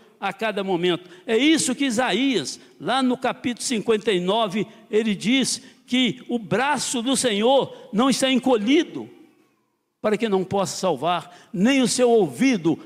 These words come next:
agravado para que não possa nos ouvir. Ele não é surdo.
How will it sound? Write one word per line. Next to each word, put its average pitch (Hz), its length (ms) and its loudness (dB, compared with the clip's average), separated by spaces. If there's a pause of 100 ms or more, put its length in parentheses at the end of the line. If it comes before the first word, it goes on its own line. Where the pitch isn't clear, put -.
(140)
agravado 175 920 -2 (220)
para 220 180 0
que 220 120 0
não 190 160 2
possa 185 540 -2 (200)
nos 220 200 0
ouvir. 254 580 0
Ele 277 140 -2
não 262 120 0
é 269 60 4
surdo. 233 600 -2